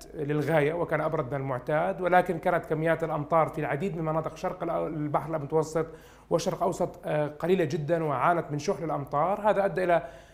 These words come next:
طبعًا جفاف في التربة، وأصبحت أي نظام جوي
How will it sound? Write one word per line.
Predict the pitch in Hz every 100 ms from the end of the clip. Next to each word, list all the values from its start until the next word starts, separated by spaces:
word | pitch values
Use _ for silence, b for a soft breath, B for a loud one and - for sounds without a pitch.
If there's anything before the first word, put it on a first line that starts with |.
| B
طبعًا | 190 160 156
جفاف | 151 180 170 -
في | 160
التربة، | 151 - 170 156
وأصبحت | 175 - 160 156 156
أي | 190
نظام | 160 147 156 143
جوي | 143 151 139